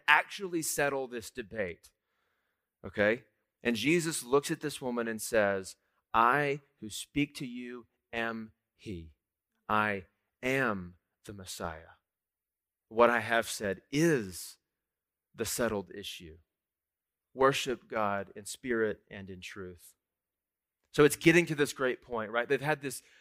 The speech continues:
this conflict where Jesus has told her completely, "I know who you are. I know what you've done. I know all about the shameful, hidden past that you want to hide from everybody else."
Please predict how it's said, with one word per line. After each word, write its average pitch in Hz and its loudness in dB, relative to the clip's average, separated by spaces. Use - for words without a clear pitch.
this 127 -2
conflict 170 4
where 151 -2
Jesus 143 -8
has 131 -6
told 151 -2
her 147 -4
completely, 147 -8
"I 123 4
know 135 4
who 170 -2
you 170 -4
are. 160 0
I 123 4
know 131 0
what 160 -2
you've 165 -16
done. 156 -4
I 143 6
know 143 -2
all 180 6
about 185 0
the 160 -8
shameful, 185 -8
hidden 190 2
past 170 -2
that 151 -12
you 175 -4
want 185 2
to 160 4
hide 160 -2
from 156 -8
everybody 180 -2
else." 175 -4